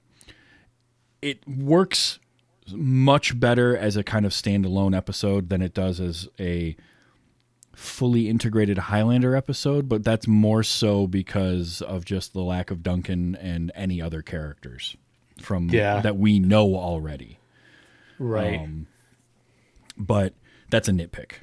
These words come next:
Speaker 1: That's a complete nitpick
Speaker 2: Right.
Speaker 1: because you can have,
Speaker 2: If
Speaker 1: you can do that and that's fine.
Speaker 2: Yeah. Well, and because, you know, it's a really s-, good, solid episode in season six. If we got this in, you know, season five or four, I would have loved it then and then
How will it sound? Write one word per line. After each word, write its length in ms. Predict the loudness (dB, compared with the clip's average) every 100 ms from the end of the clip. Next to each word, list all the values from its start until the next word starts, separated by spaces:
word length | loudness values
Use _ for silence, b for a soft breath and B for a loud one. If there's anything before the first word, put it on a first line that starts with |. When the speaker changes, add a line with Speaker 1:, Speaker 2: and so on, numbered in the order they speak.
| _
Speaker 1:
That's 160 | -6 -4
a 40 |
complete 360 | -4 -4 -4 -6
nitpick 360 | -10 -8 -2
Speaker 2:
Right. 180 | 0 2
Speaker 1:
because 160 | 2 0
you 80 | 2
can 120 | 2
have, 400 | 2 2 0 -2
Speaker 2:
If 160 | -4 -2
Speaker 1:
you 100 | -2
can 160 | 0
do 160 | 0 -4
that 260 | -10 -14 -16 _ _ -8
and 140 | -6
that's 160 | -8 -10
fine. 280 | -14 -14 -6
Speaker 2:
Yeah. 340 | 0 2 2 -2 -10 _ _ _ _
Well, 120 | 2
and 200 | 4 4
because, 400 | 4 4 2 0 -4
you 180 | 0
know, 160 | 0 0
it's 200 | -2 -2
a 60 | 0
really 220 | 2 2
s-, 240 | 0 -4
good, 320 | -6 0 0
solid 400 | 2 2 2 0 -4
episode 560 | -6 -6 -4 0 0 0
in 100 | -4
season 320 | -2 0 0
six. 360 | 0 0 0 -4
If 160 | -2
we 120 | -2
got 280 | 2 0 0
this 240 | 0 -2 -2
in, 160 | -4 -6 -20 _ _
you 140 | -4 -2
know, 100 | -2
season 320 | -4 -4 -2
five 340 | 2 2 2
or 80 | -2
four, 460 | -2 0 0 -4 -10 B B B B B B
I 100 | 2
would 160 | 6 6
have 120 | 6
loved 180 | 4 4
it 120 | 2
then 260 | 4 4 2
and 180 | 2 2
then 280 | 2 -2